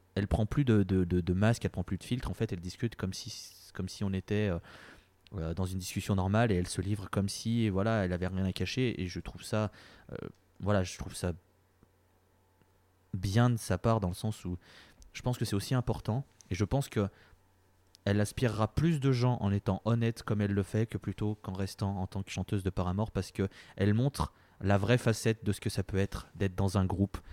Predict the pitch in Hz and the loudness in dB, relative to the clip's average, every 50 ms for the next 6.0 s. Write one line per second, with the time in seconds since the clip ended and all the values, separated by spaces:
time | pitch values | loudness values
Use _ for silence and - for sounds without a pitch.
0 | - - - - - - - 98 98 - - - 104 104 107 110 117 - _ - | -18 -18 -20 -20 -10 -4 0 0 0 0 2 2 4 4 4 4 2 0 _ -16
1 | - - - 90 87 85 95 95 - - 104 - - 101 - - - 113 113 107 | -10 -2 0 2 2 4 2 2 0 0 -6 -4 -4 -4 -2 0 2 2 2 4
2 | 107 107 110 107 - - - - - - 101 101 95 101 104 104 101 - - - | 4 2 2 2 -2 -6 -20 -16 -6 0 0 2 2 4 2 2 2 0 0 0
3 | 110 104 - 107 - 110 95 - 107 95 - 113 101 - - 98 - 107 104 - | 0 0 0 0 2 2 2 2 2 0 2 0 0 0 0 2 2 2 2 2
4 | 101 98 - 98 101 107 - - - - - - - - 95 - - - 101 95 | 2 2 2 0 -2 -2 -4 -12 -20 -20 -20 -12 -6 -4 -4 -4 -4 -4 0 2
5 | 101 107 - - 90 92 90 - - 104 101 - - - 104 101 104 104 104 | 2 2 2 2 0 0 0 0 -2 -4 -4 -2 -2 -2 0 2 2 2 2